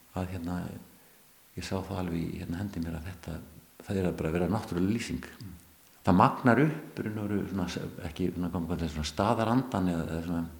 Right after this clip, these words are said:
Speaker 1: eða gæði eða eiginleika staðarins, þessi svona, og ég man alveg bara eftir því,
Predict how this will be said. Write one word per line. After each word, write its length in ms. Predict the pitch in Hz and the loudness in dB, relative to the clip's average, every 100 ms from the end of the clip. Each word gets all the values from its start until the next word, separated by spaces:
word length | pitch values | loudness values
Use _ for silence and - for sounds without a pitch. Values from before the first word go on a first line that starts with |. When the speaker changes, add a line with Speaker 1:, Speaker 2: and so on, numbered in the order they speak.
| - - - - - - | -20 -20 -16 -16 -10 -2
Speaker 1:
eða 160 | 85 | -2
gæði 440 | - 87 104 127 107 | 0 2 4 4 4
eða 160 | 92 95 | 6 6
eiginleika 540 | 135 123 92 90 80 76 | 6 6 4 2 -2 -6
staðarins, 640 | - 117 95 73 73 - 92 | -2 0 0 -2 -6 -6 -6
þessi 200 | 90 87 | -6 -4
svona, 280 | 95 90 - - - - - - - - - - - - - - | -2 0 -2 -10 -20 -20 -20 -20 -20 -20 -20 -20 -20 -20 -20 -6
og 220 | 90 90 | -4 -2
ég 100 | 87 90 | 0 2
man 160 | 104 | 2
alveg 120 | 95 87 | 0 0
bara 120 | 87 | -2
eftir 200 | - 82 | -2 -2
því, 200 | 95 | 0